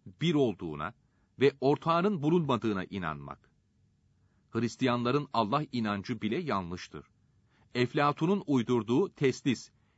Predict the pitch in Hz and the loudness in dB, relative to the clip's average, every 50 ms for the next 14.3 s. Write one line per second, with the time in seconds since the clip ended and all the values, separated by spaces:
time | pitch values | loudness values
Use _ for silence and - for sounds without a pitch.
0 | _ _ - - 147 143 156 151 160 143 - 85 - _ _ _ _ _ _ _ | _ _ -2 0 2 2 4 2 0 -2 -4 -6 -10 _ _ _ _ _ _ _
1 | _ - 104 131 143 160 170 - - 214 226 220 - - 151 143 123 110 98 90 | _ -2 0 0 2 2 0 0 0 -2 -2 -2 -4 -4 -4 -2 -2 -2 -2 -4
2 | 80 - _ - 113 107 - - 104 95 95 87 - - 110 104 95 87 82 80 | -6 -6 _ -6 -6 -6 -4 -4 -4 -2 -2 -4 -4 -4 -4 -4 -4 -4 -6 -6
3 | 78 76 71 76 71 69 - - _ _ _ _ _ _ _ _ _ _ _ _ | -6 -8 -6 -6 -6 -8 -8 -10 _ _ _ _ _ _ _ _ _ _ _ _
4 | _ _ 98 95 113 107 107 131 117 - - 101 85 78 76 95 147 151 - _ | _ _ -4 0 0 2 2 2 0 0 -2 -6 -6 -4 -4 -6 -6 -8 -10 _
5 | _ _ _ _ _ _ _ _ - 120 127 143 135 104 - - - 90 82 78 | _ _ _ _ _ _ _ _ 0 2 4 4 2 0 -4 -6 -6 -4 -4 -4
6 | 76 104 127 151 - _ _ _ _ _ _ _ _ _ _ - 143 135 - - | -4 -4 -6 -6 -6 _ _ _ _ _ _ _ _ _ _ -6 -6 -6 -4 -4
7 | 175 156 151 117 107 113 131 113 - - _ - 92 76 - 165 - _ _ _ | -4 -4 -2 -2 0 0 0 0 -2 -4 _ -8 -8 -6 -6 -8 -8 _ _ _
8 | _ _ _ - - 117 117 107 - - 190 185 - _ - 202 - - - - | _ _ _ -2 2 2 2 2 2 -2 -4 -6 -4 _ -4 -4 -4 -4 -4 -4
9 | 131 123 120 110 117 117 107 92 - - 113 110 101 92 87 82 78 76 76 71 | -4 -2 -2 -2 0 0 0 -2 -2 -4 -2 -2 -2 -2 -4 -4 -6 -6 -6 -6
10 | 73 69 69 - _ _ _ _ _ _ _ _ _ _ _ _ _ _ _ _ | -8 -8 -10 -10 _ _ _ _ _ _ _ _ _ _ _ _ _ _ _ _
11 | _ _ _ _ _ _ _ _ _ _ - - - 175 180 214 269 233 - 190 | _ _ _ _ _ _ _ _ _ _ -8 -2 0 0 2 0 -2 -4 -4 -6
12 | - 98 90 80 - - 85 98 131 - _ - _ _ - 170 233 262 220 202 | -6 -6 -6 -8 -6 -6 -6 -8 -8 -10 _ -20 _ _ 4 4 6 6 6 2
13 | - - 185 170 151 135 190 208 226 208 - - 135 110 101 107 90 76 71 71 | 2 2 2 0 2 2 0 0 -2 -2 -2 0 2 2 2 2 0 -2 -6 -10
14 | 73 - - - 78 69 | -12 -14 -14 -14 -16 -16